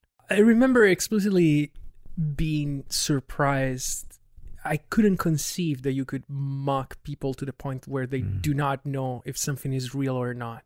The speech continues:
Speaker 2: Right.
Speaker 1: And that was the part that, that destroyed me and just <laughs> made me reconsider. <laughs> Just literally, I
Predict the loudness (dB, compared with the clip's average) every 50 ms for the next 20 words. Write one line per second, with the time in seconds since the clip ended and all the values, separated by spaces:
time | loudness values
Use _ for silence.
0 | -4 -2 0 0 0 -2 -4 -8 _ _ _ -20 -20 -20 -20 -14 -4 0 2 2
1 | 4 6 6 6 6 6 4 2 0 -4 -6 -4 -4 -2 -2 -2 -2 -2 -4 -4
2 | -4 -4 -6 -6 -8 -6 -6 -4 -4 -4 -6 -8 -12 -14 -10 -8 -6 -6 -6 -6
3 | -4 -2 -2 0 0 -2 -2 -4 -6 -6 -6 -6 -8 -10 -12 -16 -20 -20 -12 -8
4 | -8 -4 -2 0 2 4 4 6 6 6 8 6 6 6 4 2 2 4 6 6
5 | 6 8 6 6 6 6 6 6 6 6 6 6 6 6 6 4 6 6 6 8
6 | 8 6 6 6 6 6 8 8 8 10